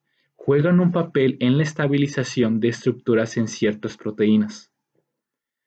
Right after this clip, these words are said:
La naturaleza de los enlaces covalentes en el esqueleto del polipéptido provoca que haya restricciones en la estructura. El enlace peptídico tiene un carácter de doble enlace parcial,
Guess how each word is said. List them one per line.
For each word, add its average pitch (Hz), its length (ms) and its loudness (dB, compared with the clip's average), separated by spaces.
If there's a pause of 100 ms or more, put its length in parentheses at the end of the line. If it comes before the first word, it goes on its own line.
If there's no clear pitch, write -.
(360)
La 127 360 4
naturaleza 143 760 0
de 190 120 2
los 151 220 0
enlaces 127 520 2
covalentes 143 920 0
en 113 160 -2
el 107 120 0
esqueleto 113 580 0
del 101 220 0
polipéptido 110 960 -2 (320)
provoca 156 500 0
que - 120 -4
haya 139 240 2
restricciones 135 840 -2
en 113 240 2
la 107 100 4
estructura. 113 680 -2 (1040)
El 127 140 4
enlace 165 460 2
peptídico 156 920 -2 (300)
tiene 127 240 2
un 160 200 2
carácter 131 460 -2
de 123 140 2
doble 110 340 0
enlace 107 380 0
parcial, 110 580 -4